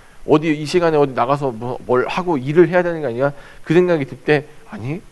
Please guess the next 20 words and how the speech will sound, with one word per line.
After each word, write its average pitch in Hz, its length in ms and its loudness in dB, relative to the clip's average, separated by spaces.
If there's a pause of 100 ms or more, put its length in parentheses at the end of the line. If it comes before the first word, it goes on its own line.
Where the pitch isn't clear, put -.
(320)
그 104 100 -10
자리를 101 440 -4 (800)
지키고 98 500 -8 (1040)
앉아서 120 580 -4 (400)
있으면 123 580 -2 (340)
하나님이 160 680 -2 (640)
그 127 140 -8
자리에서, 120 760 0 (520)
나는 180 380 0 (160)
늘상 226 480 4
하던 214 400 -2
일인데, 127 560 0 (440)
늘상 156 360 4
충성되게 233 580 2
그 147 100 -2
자리를 143 220 4
지켰는데 120 640 -4 (300)
하나님은 170 460 0
그 135 120 -6
자리에 117 520 0